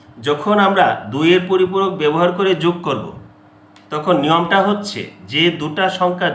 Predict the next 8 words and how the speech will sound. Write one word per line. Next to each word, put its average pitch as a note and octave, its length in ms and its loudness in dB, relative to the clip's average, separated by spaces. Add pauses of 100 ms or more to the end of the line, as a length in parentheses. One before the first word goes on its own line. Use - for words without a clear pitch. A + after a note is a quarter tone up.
যোগ D#3 140 0 (100)
হবে, G#2+ 200 -6 (600)
এই D#3+ 160 0 (100)
দুটা D#3 240 -4 (160)
সংখ্যার E3+ 460 2
মধ্যে D3 300 -2 (600)
যে A2 220 -2 (200)
সংখ্যাটি F3+ 520 0